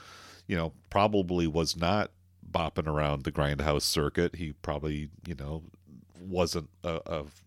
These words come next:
a filmmaker that people who ran those chains, uh, were, were looking to <laughs> provide fresh material,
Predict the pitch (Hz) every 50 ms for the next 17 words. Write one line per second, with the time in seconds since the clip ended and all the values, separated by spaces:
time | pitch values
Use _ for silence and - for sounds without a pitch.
0 | _ _ - - 78 87 - - - 110 101 87 82 85 82 80 - 85 82 78
1 | - 76 73 - _ - - - - - 95 - - 87 80 85 80 78 76 73
2 | 78 - - 82 85 85 80 78 78 78 76 - - - - 92 82 80 78 76
3 | 78 78 - - 82 80 80 78 78 82 85 85 87 - - 76 90 92 92 98
4 | - - 90 82 98 98 - - 127 143 - - 123 113 104 80 - - - -
5 | - - - - - 98 95 - - 98 92 - - 92 90 90 90 85 73 69
6 | 69 71 71